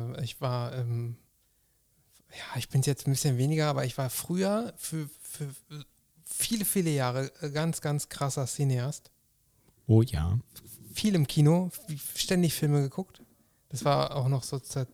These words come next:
Speaker 1: zu Zeiten, als es noch nicht so eine Serienflut gab. Ich ultra viele Filme, Filme geguckt. Wäre auch so ein bisschen so ein Wunsch gewesen von mir, so beruflich da irgendwas zu machen.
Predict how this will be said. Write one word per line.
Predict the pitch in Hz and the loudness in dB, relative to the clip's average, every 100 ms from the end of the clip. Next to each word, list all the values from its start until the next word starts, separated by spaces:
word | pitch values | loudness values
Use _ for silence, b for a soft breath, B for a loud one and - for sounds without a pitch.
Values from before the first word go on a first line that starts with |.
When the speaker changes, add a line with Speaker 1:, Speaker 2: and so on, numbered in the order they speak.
| - | -10
Speaker 1:
zu | - | -10
Zeiten, | - 143 143 143 | -4 -2 -2 -2
als | 135 127 - - | -4 -4 -8 -8
es | 135 | -6
noch | 147 123 | -2 0
nicht | 131 | 0
so | - | -2
eine | 135 127 123 127 | -2 0 -2 -6
Serienflut | 127 139 175 143 120 - 139 139 | -2 0 2 2 0 0 -6 -4
gab. | 143 180 - _ _ _ _ _ _ | -4 -4 -6 _ _ _ _ _ _
Ich | - - | -16 -2
ultra | 190 175 147 | 0 2 -2
viele | - 135 | -2 -4
Filme, | - 127 123 127 135 | -2 -2 -2 -2 -6
Filme | - 139 135 | -2 0 2
geguckt. | 131 151 - B B B - | 2 -2 -6 B B B 2
Wäre | 165 226 | 4 4
auch | 226 | 2
so | - | 4
ein | 190 | 4
bisschen | 175 185 | 4 2
so | 147 | 2
ein | 135 | 2
Wunsch | 131 190 - | 4 2 0
gewesen | 127 123 117 143 | 0 0 0 -2
von | - 127 | -2 0
mir, | 127 123 | 0 0
so | 127 | -2
beruflich | 120 147 - 127 | -4 -4 -6 -8
da | - 123 | -4 -2
irgendwas | 123 120 | 0 -2
zu | - 127 | -2 0
machen. | 123 | 0